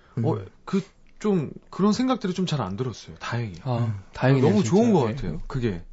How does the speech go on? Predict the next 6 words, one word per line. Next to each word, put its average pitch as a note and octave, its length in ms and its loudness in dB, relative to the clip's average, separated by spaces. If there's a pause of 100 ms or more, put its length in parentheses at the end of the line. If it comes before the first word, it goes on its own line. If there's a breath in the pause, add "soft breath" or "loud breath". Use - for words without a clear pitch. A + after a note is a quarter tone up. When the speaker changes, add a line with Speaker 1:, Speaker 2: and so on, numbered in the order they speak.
(220)
Speaker 1:
저희도 E3+ 760 0 (360)
이제 B2 300 -4
가사 - 240 -8
쓸 D3 180 -2
때도, A#2+ 520 -2 (800 soft breath)
어, G#2+ 760 2